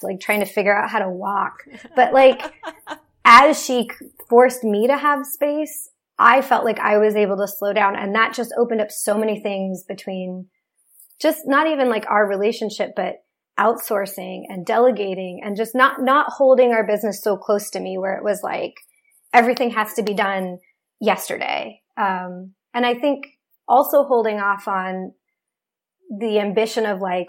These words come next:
Speaker 1: "Okay, so now we're at the mountaintop, we're having this success. What are we gonna do next?" Like, right away, but really being able to hold the space and say, like, "Let's celebrate and be proud of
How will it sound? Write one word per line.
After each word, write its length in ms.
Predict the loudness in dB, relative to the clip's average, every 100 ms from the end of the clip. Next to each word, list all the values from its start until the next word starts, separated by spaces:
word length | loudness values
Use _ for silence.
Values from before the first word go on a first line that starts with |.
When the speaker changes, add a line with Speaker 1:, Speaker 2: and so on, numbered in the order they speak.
| -10
Speaker 1:
"Okay, 200 | -6 -6
so 140 | -2
now 240 | 4 6 6
we're 100 | 4
at 100 | 2
the 80 | -4
mountaintop, 580 | -4 -6 -8 -4 -4 -4
we're 100 | -2
having 320 | -2 -2 -6
this 160 | -8 -10
success. 380 | -6 -4 -2
What 140 | 0 0
are 60 |
we 60 | 0
gonna 180 | -4 -6
do 120 | -8
next?" 520 | -8 -12 -12 -20 -16
Like, 140 | -14 -12
right 240 | -2 0 0
away, 520 | -2 -2 -2 -2 -6 _ _ _ _ _ -4
but 140 | 0
really 240 | 4 4
being 200 | 4 2
able 120 | 2 0
to 80 |
hold 260 | 0 0 0
the 60 | -2
space 320 | -2 -2 -2
and 120 | -4
say, 220 | -2 -2
like, 180 | -4 -8 -8 -2
"Let's 240 | -2 0
celebrate 440 | 0 2 2 -2
and 100 | -2
be 120 | -6 -2
proud 280 | 0 0
of 160 | -2